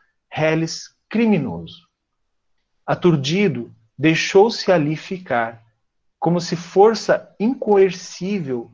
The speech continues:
o chumbasse ao solo, transformando-o em objeto de insuportáveis ironias." Essa, esse comentário de, de Emmanuel, né, que a gente vai dividir essa questão do orgulho dele,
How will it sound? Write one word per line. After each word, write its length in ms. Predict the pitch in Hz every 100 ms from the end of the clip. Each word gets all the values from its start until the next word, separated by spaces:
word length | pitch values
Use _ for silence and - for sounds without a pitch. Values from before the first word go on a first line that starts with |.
| _
o 140 | 151
chumbasse 920 | 165 - 240 277 165 160 165 220 - 233
ao 80 |
solo, 580 | 226 - 147 127 120 - _ _ _ -
transformando-o 1000 | 156 165 170 151 147 170 185 165 147 139
em 200 | 151 170
objeto 640 | 170 165 139 135 135 139
de 160 | 131 156
insuportáveis 1200 | 165 - 185 180 156 - 151 156 160 165 - - - _ -
ironias." 800 | 226 170 131 104 98 98 - _ - - - - _ _
Essa, 340 | 160 214 165
esse 200 | 185 202
comentário 680 | - 233 147 139 139 131 123
de, 280 | 120 113 110
de 120 | 110
Emmanuel, 360 | 113 127 127 113
né, 180 | 110 110
que 340 | - 143 -
a 100 | -
gente 300 | 120 139 -
vai 180 | 131 127
dividir 440 | 127 131 123 131 127 _ _ _ _ _ _ _ -
essa 180 | 127 151
questão 400 | 151 139 160 156
do 80 | 156
orgulho 480 | 156 143 185 190
dele, 460 | 131 127 143 180